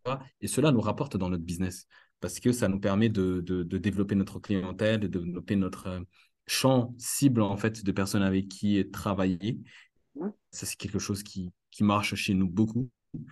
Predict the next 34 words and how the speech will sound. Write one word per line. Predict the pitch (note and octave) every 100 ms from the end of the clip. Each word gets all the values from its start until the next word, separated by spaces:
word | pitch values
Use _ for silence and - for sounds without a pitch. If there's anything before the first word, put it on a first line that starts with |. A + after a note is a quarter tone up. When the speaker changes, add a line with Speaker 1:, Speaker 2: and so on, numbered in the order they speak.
| - _
Speaker 1:
c'est | - - A2+
le |
réseautage. | F#2+ F2 F2 F#2+ A#2 A2+ -
On | G2+
le | G#2
fait | G2+
beaucoup, | F#2+ F#2+ G#2+
on |
organise | F#2+ G2 G2+
des | G2 F#2+
événements | F#2 F#2 F#2+
de |
réseautage. | E2+ E2+ F2 A2 A#2+ A2+ A2 - - _ -
Euh, | G2 F#2 F#2 F#2 F#2 F#2 F#2 - _ _ _ _
on | G#2+
l'organise | G#2 G2+ G#2+ A2
de | G#2+ G#2+
manière | G2+ G2+ G#2 G#2 G#2 -
formelle | - A2+ G2+ G#2+ A#2 A2+
comme | G#2+ G2 - _ _ _ _ _
de | -
manière | G2 F#2+ F#2 -
informelle | G#2 G#2+ G2+ G#2
autour | F#2 F2 F#2+
d'un | F#2+ F#2
café. | G#2 G2 C3 - - - - _
Donc | F#2+ C#3
Speaker 2:
Mhm. |
Speaker 1:
ça, | G3 B2
c'est | A#2+ -
quelque | G2 G#2 G2
chose, | G#2 - G#2 G#2+ G2
euh, | G2 F#2+ F2+
qui, | - G2 F#2 F#2 F#2+